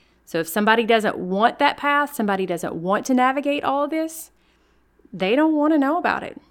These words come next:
and you're wasting your time. It's funny, there's a little parallel there, huh?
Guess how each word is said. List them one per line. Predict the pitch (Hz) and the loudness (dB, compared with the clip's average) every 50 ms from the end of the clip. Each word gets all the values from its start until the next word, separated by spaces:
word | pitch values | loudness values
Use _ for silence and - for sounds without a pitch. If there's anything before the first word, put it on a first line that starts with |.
| _ - - | _ -16 -10
and | 170 170 180 180 | -8 -6 -4 -4
you're | 175 180 190 | -4 -4 -4
wasting | 190 180 185 185 - - 208 196 | -2 -2 -4 -4 -6 -6 -6 -6
your | 202 208 | -6 -6
time. | 208 - 214 208 196 165 - - - - _ _ _ _ _ _ _ _ _ _ _ _ _ _ | -6 -4 -2 0 0 -2 -2 -4 -8 -12 _ _ _ _ _ _ _ _ _ _ _ _ _ _
It's | - - - - | -20 -18 -16 -8
funny, | - 214 202 190 180 | -4 -4 -2 -2 -2
there's | 180 175 170 | -2 -2 -2
a | 180 | -2
little | 175 170 | -2 -2
parallel | - - 240 262 262 226 185 170 175 | -2 -4 -4 -2 0 0 0 0 0
there, | 175 165 160 160 | -2 -4 -6 -6
huh? | 180 202 175 147 - | -6 -4 -4 -4 -6